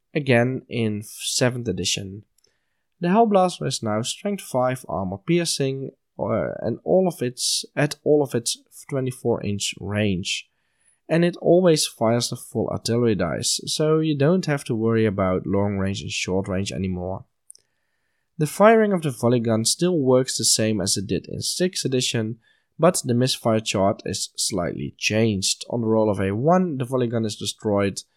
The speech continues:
On a two to three, it may not shoot in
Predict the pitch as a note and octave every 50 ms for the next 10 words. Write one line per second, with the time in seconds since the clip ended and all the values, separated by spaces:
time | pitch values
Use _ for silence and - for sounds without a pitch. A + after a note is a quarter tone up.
0 | _ _ _ _ _ _ - G#2 G2+ D#2 F2 G2+ - _ - - F#3+ G3 F#3+ -
1 | D#3 C3+ - - - - A#2+ A#2+ A#2+ A#2 F#2+ F#2+ E2 F#2+ G2+ A2 B2 B2 A2+ G#2
2 | - - - - - A#2 A2 A2 G2+ - - - - G2+ G2+ G2 F#2